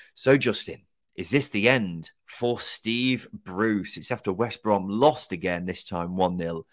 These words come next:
away at Preston. West Brom conceded in the opening ten minutes, which isn't a surprise. They've conceded more goals in the first fifteen minutes of games than anyone else. After that, they huffed and they puffed as they tried to get back in the game, but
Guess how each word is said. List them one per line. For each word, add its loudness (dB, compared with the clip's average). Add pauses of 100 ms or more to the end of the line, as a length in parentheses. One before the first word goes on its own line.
(240)
away -4 (300)
at -4 (180)
Preston. -6 (380)
West 4
Brom 2
conceded -2
in -4
the -6
opening 4
ten -2
minutes, -6
which -8 (140)
isn't 6
a -14
surprise. -6
They've -10
conceded -2
more 8
goals 4
in -8
the -6
first -2
fifteen -2
minutes -10
of -16
games -8
than -10
anyone -4
else. 0 (800)
After 4
that, 10
they 8
huffed 6
and 0
they 4
puffed 8
as 2
they 0
tried 6
to -6
get 2
back -6
in -8
the -8
game, 0
but 2